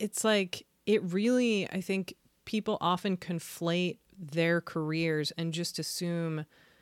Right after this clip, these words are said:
you know, this woman got sort of roped in by this crazy person she married. But I think she just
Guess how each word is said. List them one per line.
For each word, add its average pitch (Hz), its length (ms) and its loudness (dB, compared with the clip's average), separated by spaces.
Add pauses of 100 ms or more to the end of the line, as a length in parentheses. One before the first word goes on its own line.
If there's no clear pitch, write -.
(180)
you 180 80 -2
know, 165 160 4
this 165 220 0
woman 170 340 2
got 160 280 2
sort 175 160 2
of 151 140 0
roped 165 340 2
in 160 200 0
by 156 160 2
this 151 220 0
crazy 165 300 0
person 156 320 -4
she - 120 -4
married. 151 560 0
But 160 280 0 (500)
I 202 100 -2
think 226 260 0
she - 180 0
just 240 260 -2